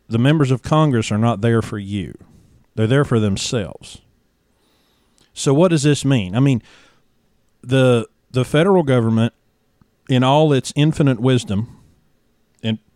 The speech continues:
please understand, that was a satirical comment, they're not interested in safety.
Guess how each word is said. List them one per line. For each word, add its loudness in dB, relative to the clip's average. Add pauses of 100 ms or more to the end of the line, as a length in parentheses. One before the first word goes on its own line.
please 2
understand, 0 (680)
that -2
was -4
a -2
satirical -2
comment, -2 (540)
they're 0
not 2
interested 0
in 0
safety. -8